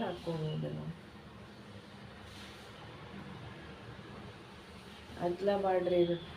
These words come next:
ತುಂಬ ಹೈಟ್ ಇರೋರು ಅಗಲ ಬಾರ್ಡರ್ ಸ್ಯಾರಿ ಉಡಬೇಕು. ನಮ್ಮನೆ, ನಾನು ತೊಗೊಂಡ್ರೆ ನಮ್ಮನೇಲಿ ಯಾರಾದರೂ ಉಟ್ಕೊಳ್ತಾರಲ್ಲ ಅಂತ ಹೇಳಿ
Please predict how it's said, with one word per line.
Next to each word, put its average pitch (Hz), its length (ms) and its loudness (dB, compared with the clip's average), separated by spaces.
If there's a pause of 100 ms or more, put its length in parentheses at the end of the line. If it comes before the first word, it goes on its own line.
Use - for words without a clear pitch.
(320)
ತುಂಬ 220 240 4 (140)
ಹೈಟ್ 214 300 8
ಇರೋರು 196 280 8 (120)
ಅಗಲ 175 180 8 (140)
ಬಾರ್ಡರ್ 160 340 4
ಸ್ಯಾರಿ 156 300 0
ಉಡಬೇಕು. 143 420 -2 (200)
ನಮ್ಮನೆ, 190 360 0 (680)
ನಾನು 208 180 8 (100)
ತೊಗೊಂಡ್ರೆ 208 340 6 (100)
ನಮ್ಮನೇಲಿ 180 460 4
ಯಾರಾದರೂ 180 420 4 (100)
ಉಟ್ಕೊಳ್ತಾರಲ್ಲ 160 640 0 (100)
ಅಂತ 156 160 -2 (100)
ಹೇಳಿ 160 200 0